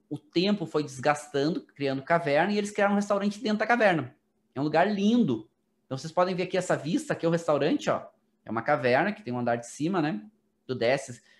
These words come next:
são vários andares, tu chega aqui embaixo, é simplesmente espetacular, porque é essa vista que vocês estão vendo aqui. É incrível, né? É simplesmente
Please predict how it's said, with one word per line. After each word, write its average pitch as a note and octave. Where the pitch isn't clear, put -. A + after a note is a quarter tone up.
são A#2+
vários C#3
andares, C#3
tu -
chega D3
aqui D#3
embaixo, D#3
é E3+
simplesmente F#3+
espetacular, F3
porque E3+
é F3+
essa E3
vista E3
que E3
vocês D#3+
estão E3
vendo C#3+
aqui. B2+
É -
incrível, D#3+
né? B2+
É A#2
simplesmente D#3+